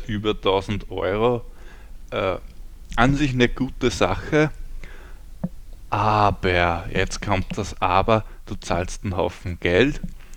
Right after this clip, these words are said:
und so gut ist der öffentliche Verkehr nicht, dass das wirklich jeder sinnvoll nutzen kann.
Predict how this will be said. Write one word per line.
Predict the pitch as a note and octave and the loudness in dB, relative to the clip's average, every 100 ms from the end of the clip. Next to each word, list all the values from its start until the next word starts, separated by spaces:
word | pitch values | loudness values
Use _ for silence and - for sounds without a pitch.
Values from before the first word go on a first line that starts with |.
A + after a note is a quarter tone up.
| - | -6
und | E2+ E2+ | -4 -4
so | - F2+ G#2+ | -4 2 2
gut | B2+ A2 A#2 A#2 | 2 -2 -4 -4
ist | - A#2+ - - - | -2 -2 -2 -6 4
der | G#2+ F2+ F2 - - - - | 8 8 6 0 -14 -16 -4
öffentliche | - F#2+ - F2+ F2+ F2 F#2 | -2 0 -2 -2 0 -2 -4
Verkehr | - E2+ - - F2+ | -6 -8 -2 2 2
nicht, | F#2 F#2+ F2 - | 4 0 -2 -2
dass | F#2 | -4
das | - - - | -2 -4 2
wirklich | G2 - - F#2 - | 2 2 -4 -6 -2
jeder | F#2 F2 F#2 | 0 4 2
sinnvoll | - G#2 G2 - F2+ | 2 2 2 2 0
nutzen | F2+ G#2 - - F#2 | 4 2 2 -2 -4
kann. | - - E2+ G2+ | 0 2 4 2